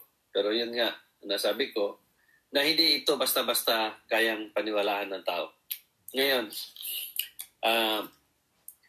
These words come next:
yun yung bumaba ako, ah,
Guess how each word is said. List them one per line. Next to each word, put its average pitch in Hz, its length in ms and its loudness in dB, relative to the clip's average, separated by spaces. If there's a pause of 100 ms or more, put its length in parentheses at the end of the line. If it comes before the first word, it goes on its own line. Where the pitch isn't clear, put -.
(240)
yun 131 240 2
yung 143 380 0 (1900)
bumaba 131 560 2
ako, 135 380 0 (420)
ah, 107 560 -2